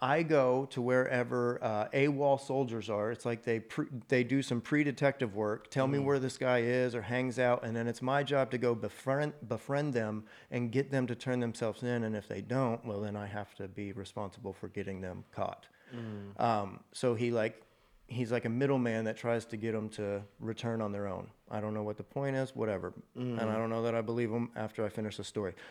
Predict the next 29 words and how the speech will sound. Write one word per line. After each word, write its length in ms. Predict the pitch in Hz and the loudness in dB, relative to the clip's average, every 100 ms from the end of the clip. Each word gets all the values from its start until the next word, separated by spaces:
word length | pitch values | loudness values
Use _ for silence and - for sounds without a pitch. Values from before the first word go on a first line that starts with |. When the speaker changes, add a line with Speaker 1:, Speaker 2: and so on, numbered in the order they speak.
| - | -12
Speaker 1:
So 180 | - 120 | 2 4
he, 400 | 117 131 131 127 - - | 6 6 4 2 -4 -4
I 80 | 127 | 0
pick 200 | 143 143 | 2 2
him 100 | 143 | 4
up 140 | 143 | 2
from 100 | 139 | 2
the 80 | 127 | 4
airport. 580 | 123 120 107 110 - - | 4 2 0 0 -2 -8
Speaker 2:
Mm-hmm. 300 | 131 120 113 | -8 -6 -8
Speaker 1:
He 100 | 117 | -8
t-, 140 | 107 - | -4 -2
I 300 | 117 113 107 | 0 2 2
bring 240 | 104 123 139 | 0 2 2
him 120 | 135 | 4
back 260 | 131 127 - | 4 2 -2
to 100 | 110 | -4
the 100 | 107 | -4
studio. 580 | - 143 127 98 85 - - | -4 -2 0 -2 -6 -10 -12
We 100 | 113 | -8
get 220 | 104 127 - | -2 -2 -2
to 80 | |
the 120 | 127 113 | -4 -4
studio 420 | - 160 139 113 | -4 -2 2 0
and 80 | 107 | 0
he 80 | 110 | -6
starts, 520 | - 110 98 - - - - - - | -2 -2 -2 -8 -18 -20 -20 -20 -6
uh, 300 | - 110 104 - - _ _ _ _ _ _ - | -2 0 0 -2 -12 _ _ _ _ _ _ -20
it's, 200 | 131 | -18